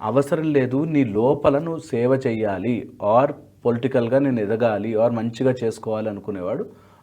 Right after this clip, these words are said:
లోపల ఇంటెన్షన్ క్లియర్గా వెళ్ళిపోతుంది. అలా ఉండాలి అంటే ఇలా వేసుకోవాలి,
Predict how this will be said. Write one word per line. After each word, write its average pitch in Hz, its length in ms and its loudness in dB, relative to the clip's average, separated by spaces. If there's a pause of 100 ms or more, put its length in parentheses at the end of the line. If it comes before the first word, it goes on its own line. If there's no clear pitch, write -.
(100)
లోపల 143 560 6
ఇంటెన్షన్ 147 480 0
క్లియర్గా 143 720 2
వెళ్ళిపోతుంది. 113 400 0 (760)
అలా 147 240 10
ఉండాలి 160 500 8
అంటే 156 240 2
ఇలా 139 160 8
వేసుకోవాలి, 131 600 2